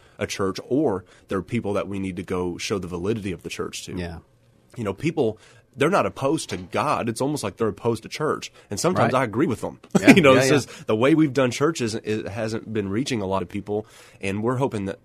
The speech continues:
Speaker 1: that people can see the love of God through us so much that they do fall in love with God's church. You know, God gave, uh, Jesus gave us the great commandment, love God and love people. Billy Graham said, "It's God's job to judge. The Holy Spirit's job to convict, and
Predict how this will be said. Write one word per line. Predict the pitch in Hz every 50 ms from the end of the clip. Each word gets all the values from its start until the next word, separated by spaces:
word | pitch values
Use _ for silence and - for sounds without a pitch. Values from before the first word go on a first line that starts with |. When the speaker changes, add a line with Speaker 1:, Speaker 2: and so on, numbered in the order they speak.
| _
Speaker 1:
that | - 101 92 -
people | 120 107 107 98
can | - 98
see | 92 - - 98
the | 90 90
love | 90 90 87
of | 90 82
God | 85 90 87 85 -
through | - 92 98 -
us | 98 104 98
so | - - 87
much | 87 90 85 -
that | - -
they | 104 110
do | 101 92 113 131
fall | 127 - 95 87 90 87
in | 87
love | 87 92 95 87
with | - - -
God's | 87 85 85 - -
church. | - - 87 85 80 - - _ - - - - _
You | 117
know, | 110
God | 104 117 117 117 110
gave, | 113 120 117 117 -
uh, | 110 98
Jesus | 95 95 113 120 123 117
gave | - 113 110 107
us | 113 107 - -
the | 101
great | 85 98 101 113 110
commandment, | - 104 104 110 117 107 87 95
love | 92 95 110 117 -
God | 127 117 110 110 110 - - - - _
and | - 95 90 95
love | 98 95 95 -
people. | - - 98 - - - - - 95
Billy | 107 113 113 110 104
Graham | 104 104 107 117 113
said, | - - 101 98 95
"It's | - - -
God's | - - 98 104 113 113 -
job | - 120 120 110 107
to | - 113
judge. | 101 95 104 92 90 90 87 - - - - - _ _ _
The | 92
Holy | - - 120 120 107 95
Spirit's | - - - 147 156 139 - - -
job | - - 98 92
to | 92
convict, | - - 87 87 107 104 92 - - _ _ _ _ _
and | 95 92 87 -